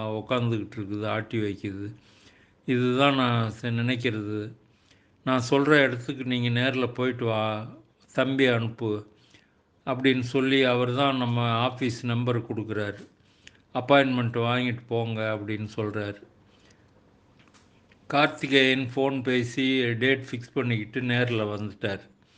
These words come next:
அவர் சொன்ன தகவலை தான் இவ்வளோ நேரம் நான் சொல்லிக்கிட்டு இருந்தேன் உங்கள்கிட்ட.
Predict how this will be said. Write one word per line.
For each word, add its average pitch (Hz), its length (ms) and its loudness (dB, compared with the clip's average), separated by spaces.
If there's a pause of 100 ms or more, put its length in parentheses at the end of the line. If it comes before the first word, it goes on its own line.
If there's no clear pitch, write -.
(540)
அவர் 123 260 0
சொன்ன 139 340 0
தகவலை 131 640 2
தான் 135 220 2
இவ்வளோ 120 260 2
நேரம் 123 320 0
நான் 113 300 -2
சொல்லிக்கிட்டு 113 340 -2
இருந்தேன் 101 360 -8
உங்கள்கிட்ட. 98 640 -8